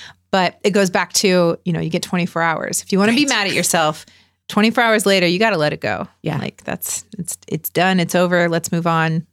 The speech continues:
Speaker 1: Shake it
Speaker 2: Mm-hmm.
Speaker 1: off and step up.
Speaker 2: I might have gotten a pedicure after that.
Speaker 1: Yeah.
Speaker 2: Made me feel a whole lot better.
Speaker 1: Little, little self-care.
Speaker 2: That's right.
Speaker 1: Yep.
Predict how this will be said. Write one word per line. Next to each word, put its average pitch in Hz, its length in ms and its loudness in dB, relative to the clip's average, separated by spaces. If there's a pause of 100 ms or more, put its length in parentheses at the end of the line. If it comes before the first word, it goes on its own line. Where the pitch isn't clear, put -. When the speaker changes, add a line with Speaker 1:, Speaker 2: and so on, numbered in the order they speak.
Speaker 1:
Shake 175 280 2
it 160 60 4
Speaker 2:
Mm-hmm. 165 100 4
Speaker 1:
off 165 100 -6
and 175 100 -4
step - 280 -4
up. - 180 -6 (380)
Speaker 2:
I 156 40 0
might 156 120 2
have 143 100 0
gotten 151 200 -4
a 147 60 -2
pedicure 147 440 -6
after - 280 -10
that. 127 240 -10 (120)
Speaker 1:
Yeah. 165 680 2
Speaker 2:
Made - 80 -2
me 151 40 -2
feel 156 220 0
a - 20 0
whole 160 200 0
lot 156 260 0
better. 151 400 0
Speaker 1:
Little, 196 260 2
little 196 200 4
self-care. 190 680 0
Speaker 2:
That's 247 60 -2
right. 214 340 2
Speaker 1:
Yep. 330 1500 0